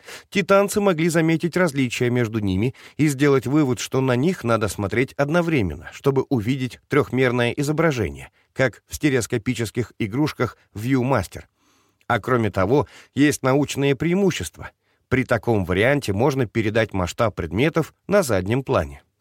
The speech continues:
Снимок продумали и решили показать на нем группу людей разных возрастов, полов и этнической принадлежности – на гавайском пляже.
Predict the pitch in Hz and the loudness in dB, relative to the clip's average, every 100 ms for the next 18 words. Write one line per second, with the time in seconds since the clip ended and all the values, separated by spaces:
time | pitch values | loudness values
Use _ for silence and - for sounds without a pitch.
0 | _ _ _ _ - 233 214 143 147 147 | _ _ _ _ -2 0 0 0 0 2
1 | 208 214 180 165 143 135 117 165 139 117 | 2 2 2 2 0 0 0 0 0 0
2 | 127 123 185 - 127 165 123 131 165 139 | 0 2 0 0 0 0 0 0 0 -2
3 | 135 117 113 147 - - 101 131 135 - | -2 0 0 0 -4 -4 0 0 -2 -4
4 | 104 98 90 - 92 - - - _ _ | -2 0 -2 -4 -8 -8 -20 -20 _ _
5 | _ _ - 185 135 120 - _ 202 - | _ _ 0 0 2 -2 -4 _ -4 -2
6 | 143 - 151 135 135 - 127 110 117 110 | -4 0 -2 0 -4 -2 -4 -4 -2 -2
7 | 107 87 76 - - - _ _ 113 120 | 0 -2 -4 -12 -16 -18 _ _ -2 0
8 | 104 107 101 - 95 95 90 71 | 2 0 -2 -6 -6 -2 -4 -4